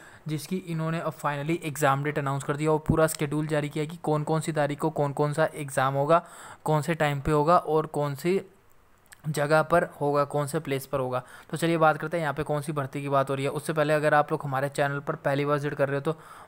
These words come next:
प्लीज़ चैनल को सब्सक्राइब करने के बाद बेल आइकन को जरूर प्रेस कर लेना ताकि आने वाली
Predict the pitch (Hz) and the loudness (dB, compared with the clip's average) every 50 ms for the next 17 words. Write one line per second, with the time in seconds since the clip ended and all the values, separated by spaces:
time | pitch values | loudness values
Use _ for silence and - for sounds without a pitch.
0 | - - 165 165 170 170 - 165 151 151 147 147 - 165 156 160 156 - - 160 | -8 -2 0 0 0 2 2 2 2 2 0 0 0 -2 0 0 -4 -6 0 2
1 | 147 143 139 - 156 147 151 147 151 151 147 143 139 135 135 135 139 147 143 147 | 2 2 2 0 -2 -2 2 2 2 2 2 0 0 0 0 -2 -2 -4 -6 -6
2 | 143 147 143 143 135 - 143 135 - - 147 143 147 156 160 156 156 139 139 - | -6 -6 -6 -6 0 2 2 2 4 2 2 2 4 2 2 4 4 2 2 0
3 | - - - 143 147 147 156 156 156 156 160 165 | -4 -6 -2 -2 0 0 0 0 0 0 0 0